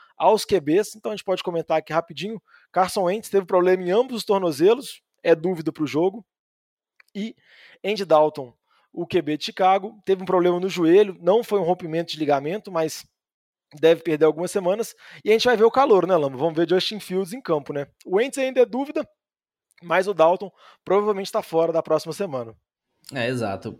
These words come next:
Speaker 2: Pegando aí o impacto disso pra fantasy. O Wentz não era uma opção pra fantasy, mas os seus recebedores, Michael Pittman, pô, teve um jogo muito bom essa semana, mas quando a gente viu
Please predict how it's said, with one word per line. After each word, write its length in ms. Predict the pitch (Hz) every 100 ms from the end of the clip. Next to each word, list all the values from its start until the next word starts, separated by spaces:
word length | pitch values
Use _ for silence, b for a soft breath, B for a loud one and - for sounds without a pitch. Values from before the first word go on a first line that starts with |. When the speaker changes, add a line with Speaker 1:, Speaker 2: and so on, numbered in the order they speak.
| -
Speaker 2:
Pegando 360 | 131 131 156
aí 160 | 151 156
o 40 |
impacto 480 | 156 - 139 143 143
disso 240 | 127 147
pra 160 | - 156
fantasy. 540 | - 113 104 110 139 -
O 180 | 180
Wentz 280 | 165 190 208
não 180 | 165 160
era 160 | 127 131
uma 120 | 131
opção 260 | 127 117
pra 160 | 113 135
fantasy, 360 | 135 127 147 147
mas 180 | 135
os 160 | 135 -
seus 200 | 160 185
recebedores, 680 | 156 156 127 104 117 143 120
Michael 340 | 123 127 123
Pittman, 500 | 131 139 143 135 113 - _ -
pô, 120 | 123
teve 220 | - 123
um 80 | 135
jogo 220 | 131 151
muito 280 | 135 160 190
bom 160 | 143 143
essa 160 | 135
semana, 600 | 139 139 120 123 151 165 - B B B
mas 200 | 113 110
quando 180 | 135 147
a 60 |
gente 260 | 151 160 175
viu 420 | 135 127 127 123